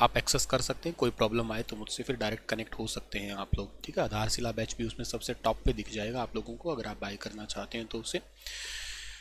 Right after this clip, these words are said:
आगे बढ़ें और आप लोगों के लिए विकसित भारत संकल्प यात्रा, यानी कि हरियाणा के अंदर फिलहाल यात्रा चल रही है। अब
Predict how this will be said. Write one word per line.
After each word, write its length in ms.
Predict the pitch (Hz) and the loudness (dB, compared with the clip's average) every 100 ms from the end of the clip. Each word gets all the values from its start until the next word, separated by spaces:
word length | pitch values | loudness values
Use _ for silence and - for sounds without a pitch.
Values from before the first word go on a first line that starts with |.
| - _ | -16 _
आगे 200 | 143 156 | 12 12
बढ़ें 260 | 180 170 196 | 12 12 12
और 300 | 202 156 147 | 12 12 12
आप 340 | 156 147 135 | 12 12 12
लोगों 200 | 165 160 | 12 8
के 140 | 170 180 | 8 8
लिए 140 | 170 | 8
विकसित 380 | 131 - - - | 8 8 6 6
भारत 300 | 147 120 139 | 8 10 10
संकल्प 560 | - 135 135 165 170 127 | 8 2 8 8 10 10
यात्रा, 420 | 110 107 - 117 | 10 6 6 4
यानी 280 | 113 120 127 | 4 2 4
कि 200 | 139 139 | 4 6
हरियाणा 420 | - 104 110 143 | 6 4 4 4
के 140 | 151 | 4
अंदर 160 | 135 131 | 2 4
फिलहाल 400 | - 120 127 139 | 4 8 6 6
यात्रा 320 | 120 113 131 | 2 4 6
चल 220 | 123 120 | 6 2
रही 240 | 120 131 131 | 2 2 4
है। 120 | 135 | 2
अब 140 | - | 0